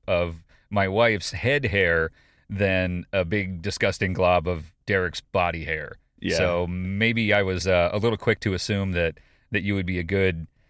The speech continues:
Speaker 1: uh, gay partner based on shower drain cloggage. Uh, maybe I had that all wrong.
Speaker 2: You have that to a hundred percent wrong. You, you should reel that back in, Bassmaster.
Speaker 1: All right. Well, uh, you know, good thing we're not gay. We don't have to worry about that. You won't be
Speaker 2: Yeah.
Speaker 1: clogging my drain.
Speaker 2: <laughs>
Speaker 1: That's Megan's problem. Shoot.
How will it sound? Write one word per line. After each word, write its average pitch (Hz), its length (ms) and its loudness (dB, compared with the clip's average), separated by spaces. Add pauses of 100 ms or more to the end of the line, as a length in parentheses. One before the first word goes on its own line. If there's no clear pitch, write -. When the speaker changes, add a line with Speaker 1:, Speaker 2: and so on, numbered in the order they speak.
(180)
Speaker 1:
uh, 90 200 0
gay 98 220 0
partner 90 380 2
based 90 320 0
on 85 120 0
shower 92 280 2
drain 98 260 0
cloggage. 107 560 0 (160)
Uh, 90 140 0
maybe 87 200 0
I 82 80 2
had 85 140 0
that 82 160 2
all 80 120 0
wrong. 80 380 0
Speaker 2:
You 98 180 2
have 80 180 2
that 80 240 -4
to - 200 -10
a 90 60 -10
hundred 82 300 -6
percent 78 360 -8
wrong. 85 240 -4
You, 82 280 -4 (160)
you 82 120 -12
should 76 200 -14
reel 82 180 -6
that 71 220 -6
back 78 240 -6
in, 82 320 -6 (100)
Bassmaster. 73 400 -10
Speaker 1:
All 226 120 2
right. 180 180 0 (320)
Well, 139 340 4
uh, 131 540 6 (440)
you 185 80 -4
know, 180 120 0
good 160 160 -2
thing 165 100 -4
we're 165 60 -2
not 160 160 0
gay. 180 140 0 (120)
We 123 60 0
don't 123 60 4
have 123 80 -2
to 127 60 -6
worry 151 120 0
about 92 180 0
that. 87 160 0
You 120 80 0
won't 117 80 2
be 110 100 -2
Speaker 2:
Yeah. 127 100 4
Speaker 1:
clogging 117 200 2
my 110 120 2
drain. 110 380 -2
Speaker 2:
<laughs> - 1500 -8
Speaker 1:
That's 196 160 -6
Megan's 180 260 0
problem. 87 380 2
Shoot. - 280 -2